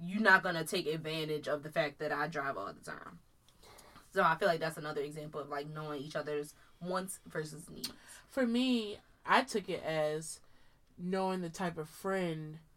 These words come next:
Speaker 2: 'cause, like, I feel like, like, friendship love languages,
Speaker 1: Mm-hmm.
Speaker 2: it made me think of that.
Speaker 1: Yeah.
Speaker 2: Because, like,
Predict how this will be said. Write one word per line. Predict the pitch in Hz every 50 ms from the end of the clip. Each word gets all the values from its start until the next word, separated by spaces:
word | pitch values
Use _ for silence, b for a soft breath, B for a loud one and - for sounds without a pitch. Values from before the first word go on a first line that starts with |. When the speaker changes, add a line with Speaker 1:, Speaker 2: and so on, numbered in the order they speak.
| - _ _ _ _ _ _ _ _ _ _ _ - _ _
Speaker 2:
'cause, | - 196 185
like, | 190 175 175 175 - -
I | 190
feel | 196 - - 214 202
like, | 190 190 185 175 - - - _ -
like, | 170 165 165 156
friendship | 160 - - - 185 185 185 185 - 208 185 185
love | 185 185 180 180 185 185
languages, | 190 190 190 190 190 190 190 185 208 202 190 190 190 190 - -
Speaker 1:
Mm-hmm. | 170 160 156 160 165 170 156 151 151 151 160 165
Speaker 2:
it | 185
made | 190 190 185 180
me | 180 175
think | 165 190 170 165 170
of | 160 156
that. | 156 160 156 160 151 - - - _
Speaker 1:
Yeah. | 285 294 285 269 269
Speaker 2:
Because, | 269 196 180 - 214 190 180
like, | 185 170 170 170 160 160 - -